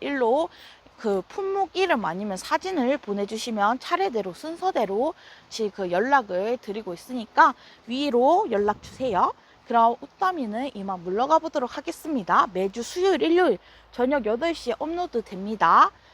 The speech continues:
그럼 안녕, 아, 맞아. <laughs> 가시기 전 구독과 좋아요 꾹 눌러주시고 댓글 많이 남겨주세요.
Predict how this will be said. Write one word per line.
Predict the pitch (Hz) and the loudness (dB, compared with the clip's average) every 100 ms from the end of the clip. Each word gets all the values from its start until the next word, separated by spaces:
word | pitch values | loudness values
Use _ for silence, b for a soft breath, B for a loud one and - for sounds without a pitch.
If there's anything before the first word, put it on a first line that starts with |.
| b _ | b _
그럼 | 214 214 214 226 220 _ | 0 2 2 0 -10 _
안녕, | 285 349 359 - | -6 0 -2 -2
아, | - - | -6 -6
맞아. | - 190 175 - - | -8 -4 -4 -6 -20
<laughs> | - | -20
가시기 | - - 269 359 415 269 | -8 -6 0 2 2 2
전 | 214 202 277 B B B | 0 0 -2 B B B
구독과 | - 262 339 - 262 | -10 -4 -4 2 2
좋아요 | - 226 254 233 | 2 6 6 6
꾹 | 170 330 339 | 0 -4 -4
눌러주시고 | 196 180 214 208 196 196 320 | -4 -4 -8 -8 -12 -6 -6
댓글 | - 202 240 190 | -6 -8 -6 -6
많이 | 160 196 269 | -4 -4 -2
남겨주세요. | 320 277 220 - 247 214 175 254 | -2 -4 -6 -8 -6 0 2 2